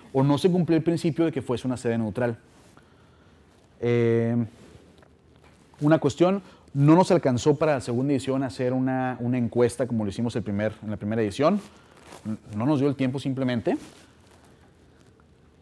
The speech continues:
Eh, había muchas expectativas porque ya se mencionaba este, esta cuestión recurrente que ustedes advirtieron en Brasil, si México va a ser la sede el siguiente año, en dos mil dieciséis. Entonces había mucha expectativa, de hecho.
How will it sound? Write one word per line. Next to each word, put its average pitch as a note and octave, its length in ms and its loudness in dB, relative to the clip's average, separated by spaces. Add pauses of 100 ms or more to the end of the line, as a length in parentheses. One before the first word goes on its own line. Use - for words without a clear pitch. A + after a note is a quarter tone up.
Eh, C3+ 580 4
había D3 320 6
muchas F3+ 440 6
expectativas C#3+ 880 2 (340)
porque B2+ 400 0
ya C#3+ 220 2
se D#3+ 440 0
mencionaba B2 680 -2
este, C3+ 720 -2
esta A2+ 240 -10
cuestión B2+ 360 -8
recurrente B2 520 -6
que A#2 180 -6
ustedes A#2+ 400 -6
advirtieron A2 500 -6
en G#2+ 140 -6
Brasil, G#2+ 380 -6 (580)
si - 180 -8
México B2 400 -4
va B2+ 100 0
a - 20 -4
ser C3 280 -4
la B2+ 140 -4
sede A#2 240 -4
el B2 80 -4
siguiente G#2+ 440 -6
año, G#2+ 180 -6
en G#2 80 -6
dos F#2 100 -8
mil G2 120 -4
dieciséis. G2 340 -4
Entonces G2 340 -10
había A2 220 -2
mucha C#3+ 280 -2
expectativa, G#2+ 540 -6
de F#2+ 80 -6
hecho. - 180 -12